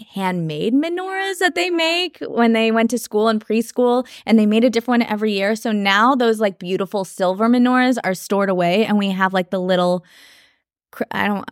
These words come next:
I mean, I hope my kids don't hear this one day, but, like, the little crappy menorahs that they make, <laughs> like, out of bolts <laughs> that they s-,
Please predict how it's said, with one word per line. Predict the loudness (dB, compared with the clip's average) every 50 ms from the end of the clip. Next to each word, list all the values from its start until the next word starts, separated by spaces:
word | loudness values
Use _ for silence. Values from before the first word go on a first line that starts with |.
| -8
I | -6 -4
mean, | -4 -4 -4
I | -4 -4 -4
hope | -4 -4 -4 -4
my | -4 -6 -6 -6
kids | -8 -8 -8 -8 -8 -6
don't | -6 -6 -6 -6
hear | -4 -2 -2 -2
this | -2 -4 -6
one | -8 -8 -6
day, | -6 -6 -6
but, | -6 -4 -2
like, | 0 0 0
the | 2 4 4
little | 4 4 4 2 0
crappy | -2 -4 -4 -4 -2 -2 -2 -4 -4 -2
menorahs | 0 0 2 2 2 4 4 4 4 2 2 0 0
that | -2 -2
they | 0 0 0
make, | 0 2 2 2 2 2 0 -2 -8 -14 -18 -20 -12
<laughs> | -8 -2 0
like, | 2 2 2 2
out | 2 2
of | 4 2 2
bolts | 2 2 2 2 0 -2 -4 -12 -10 -6 -6 -6
<laughs> | -6 _
that | -2 -2 0
they | 0 0 0
s-, | 0 -4